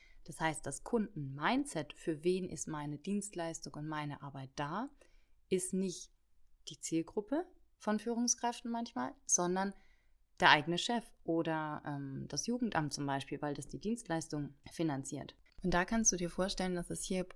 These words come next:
Konflikte geben kann, wenn ich eben als Kita-Leitung zum Beispiel nicht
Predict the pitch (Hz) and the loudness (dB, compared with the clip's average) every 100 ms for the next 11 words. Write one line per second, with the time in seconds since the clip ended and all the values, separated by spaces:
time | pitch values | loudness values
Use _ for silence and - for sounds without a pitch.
0 | - 170 156 214 220 - 165 156 156 170 | -8 -6 -2 0 0 -2 -6 -6 -4 0
1 | 180 214 170 160 160 165 156 156 160 143 | 0 2 2 0 0 -2 -2 -2 -4 -4
2 | 135 - - 180 156 139 180 233 185 160 | -4 -6 -8 -8 -6 -4 -4 -4 -2 -2
3 | 151 147 151 - 175 190 - | -2 -4 -4 0 0 0 -6